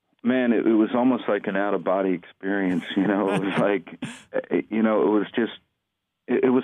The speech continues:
Speaker 1: so cool to go over, you know, you hear all the stories about Russia and you kind of, you know, how they have nothing and, you know, that while they might not know your music or this 'cause, you know, they,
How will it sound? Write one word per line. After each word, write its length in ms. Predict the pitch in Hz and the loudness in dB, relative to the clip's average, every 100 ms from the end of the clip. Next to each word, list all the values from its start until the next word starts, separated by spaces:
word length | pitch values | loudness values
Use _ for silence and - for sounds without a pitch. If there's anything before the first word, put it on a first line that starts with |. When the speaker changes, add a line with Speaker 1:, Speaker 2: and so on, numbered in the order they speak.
| - | 0
Speaker 1:
so 160 | 143 143 | 0 0
cool 300 | - 156 147 - | 0 2 2 0
to 100 | 127 | -4
go 460 | 107 123 117 117 117 | -2 0 2 2 2
over, 400 | 107 110 104 - - | 2 2 2 -2 -2
you 120 | 107 | 0
know, 100 | 107 | 0
you 180 | 101 107 | 0 0
hear 260 | 120 120 | 2 2
all 100 | 113 | 2
the 200 | 104 98 - _ _ _ | 2 0 -4 _ _ _
stories 360 | - 104 101 92 | -4 0 2 0
about 400 | 95 90 92 87 - _ _ _ _ _ _ - | -2 0 0 -2 -6 _ _ _ _ _ _ -6
Russia 540 | 98 90 - 95 92 - | -4 -2 0 0 0 -4
and 380 | 82 85 85 78 _ _ _ _ _ _ _ | -4 -2 -2 -4 _ _ _ _ _ _ _
you 100 | 95 | -10
kind 280 | - 110 110 | -4 -2 0
of, 160 | 98 85 - _ _ _ _ _ - | -2 -4 -10 _ _ _ _ _ -8
you 120 | 107 | -2
know, 120 | 98 | 0
how 140 | 98 98 | 0 0
they 120 | 95 | -2
have 140 | 95 | -2
nothing 540 | 87 92 90 92 92 90 | -2 -2 -4 -4 -2 0
and, 320 | 82 80 78 | 0 -2 -2
you 80 | 90 | 0
know, 120 | 87 | 2
that 80 | 80 | 2
while 180 | 95 95 | 0 0
they 80 | |
might 220 | 85 95 - | -2 -2 -2
not 180 | 95 | -4
know 140 | - 95 | -2 -2
your 160 | 87 | 0
music 720 | 85 90 90 82 90 90 85 - | 0 0 0 0 0 0 -2 -4
or 60 | |
this 200 | 82 87 - - | 0 0 -2 -6
'cause, 140 | 85 - - | -8 -8 -12
you 160 | - 90 | -6 -4
know, 160 | 85 | -2
they, 140 | 78 | 0